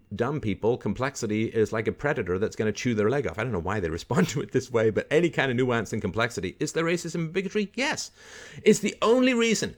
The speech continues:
that women make seventy-five cents on the dollar. It's the only reason, because men just hate women. <laughs> I mean, that's a retarded answer.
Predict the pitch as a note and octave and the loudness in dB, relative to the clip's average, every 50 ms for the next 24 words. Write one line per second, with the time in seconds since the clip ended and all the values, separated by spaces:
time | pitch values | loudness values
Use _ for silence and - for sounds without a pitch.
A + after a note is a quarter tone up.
0 | _ _ _ _ - - _ _ _ - C#3+ - C3+ D#3 F#3 F#3 F3+ E3+ D#3+ D3 | _ _ _ _ -20 -20 _ _ _ 6 6 8 8 6 4 6 4 4 6 4
1 | C#3+ C#3 - - D#3+ D3 D#3+ D3+ - - D3 D3 C#3+ - - D#3 C#3+ C#3 - C#3 | 4 4 4 2 2 2 2 0 -2 0 0 0 0 0 0 0 0 0 0 0
2 | C3 B2 A2+ G2+ A2+ B2 A#2+ A#2+ A2 F2+ F#2 G2+ G2+ - _ _ _ _ _ _ | 2 2 2 2 4 4 4 2 2 2 -2 -4 -6 -8 _ _ _ _ _ _
3 | _ _ _ _ - D3 - - C3+ - - - F#3+ A3+ A#3 A3 G#3 A#3 G#3+ G3+ | _ _ _ _ 0 0 0 0 -2 0 2 6 8 10 10 10 10 8 6 4
4 | G#3 G#3+ G3+ - - G#2+ - G#2 - _ _ _ _ _ _ - D3 - D#3+ A#2+ | 4 4 2 0 -2 -6 -8 -10 -14 _ _ _ _ _ _ -2 4 6 6 6
5 | - G#2+ G#2+ A2 A2+ G#2+ G#2 - G#2+ G#2 G#2 - G2+ G2+ A#2 B2+ C3 - - - | 6 2 0 2 2 0 -2 0 -2 -2 0 0 0 0 -2 -4 -6 -6 -6 -4
6 | - - - - - - - - - - - - - B3 A3+ - - G#3 - - | -4 -4 -6 -8 -10 -14 -18 -20 -20 -20 -16 -10 -2 0 0 0 0 -2 -2 0
7 | A3+ B3 A#3 A#3 A3 G#3+ G3 - - C#3 C3+ D3 D#3+ D#3+ F3 F#3+ A#3 C4+ - - | -2 0 0 2 2 2 0 0 2 2 2 2 0 0 -2 -2 -2 -4 -6 -8
8 | - | -10